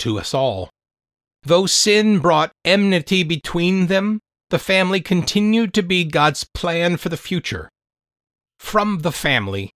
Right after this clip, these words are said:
the earth filled with people. From it, the knowledge of God was transmitted to the next generation. Two are better than one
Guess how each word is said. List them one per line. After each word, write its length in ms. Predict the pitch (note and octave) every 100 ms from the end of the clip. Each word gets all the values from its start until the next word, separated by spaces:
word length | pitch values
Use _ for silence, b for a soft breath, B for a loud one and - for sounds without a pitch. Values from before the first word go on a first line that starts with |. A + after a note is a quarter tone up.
| -
the 180 | B2
earth 240 | D3+ F#3 -
filled 460 | - F3+ F3 E3+
with 100 | E3+ -
people. 380 | - D#3 - F#2+ _ _ _ _ _
From 380 | - - G#3 F#3
it, 240 | A2 - _ -
the 100 | B2+
knowledge 460 | B2+ C3 D3+ D#3+
of 160 | G3 D3+
God 320 | D3 C#3 D3
was 180 | C#3+ C3+
transmitted 800 | - E3+ E3 - D#3+ E3 E3+ C#3+
to 100 | D#3
the 80 | D3+
next 400 | D3 C#3 - -
generation. 680 | C#3 C#3 C#3 C#3 - F#2+ - _ _ _ _ _ _ _ _ _ _ _ _ _ _ -
Two 360 | A3+ C4 C4+ A#3
are 140 | F3
better 320 | D#3+ G3 F#3+
than 220 | E3+ E3
one 380 | C3 C3+ A2+ F#2+